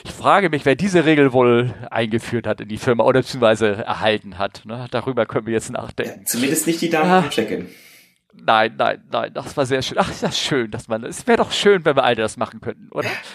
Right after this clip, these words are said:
Speaker 1: Was meinst du?
Speaker 2: Toll.
Speaker 1: Ja, ähm,
Speaker 2: Ja.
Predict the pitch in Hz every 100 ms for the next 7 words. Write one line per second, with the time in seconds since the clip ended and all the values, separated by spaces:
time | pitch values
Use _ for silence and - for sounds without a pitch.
0 | - 180 180 110 104 - 90 90 - -
1 | - - - - - - 151 107 92 _
2 | _ - 151 156 156 123